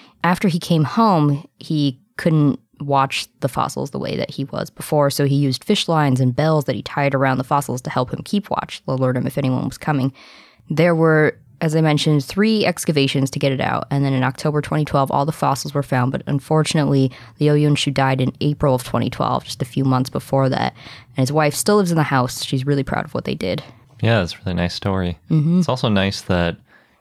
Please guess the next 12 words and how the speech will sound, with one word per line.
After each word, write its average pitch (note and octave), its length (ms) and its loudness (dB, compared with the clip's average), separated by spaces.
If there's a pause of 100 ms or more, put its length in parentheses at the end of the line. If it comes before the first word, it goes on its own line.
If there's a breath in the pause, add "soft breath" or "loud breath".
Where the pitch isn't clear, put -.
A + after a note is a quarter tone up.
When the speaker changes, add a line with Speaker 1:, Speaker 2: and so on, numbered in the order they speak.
Speaker 2:
even G2+ 260 2
though F2+ 220 2
there F2 180 0
were E2 420 0 (120)
legends F2+ 800 -2
that E2+ 160 -2
they F#2 120 0
might E2+ 260 2
help F#2 380 -4
cure E2+ 380 -2
cancer, F2+ 600 -2
that D#2+ 160 -2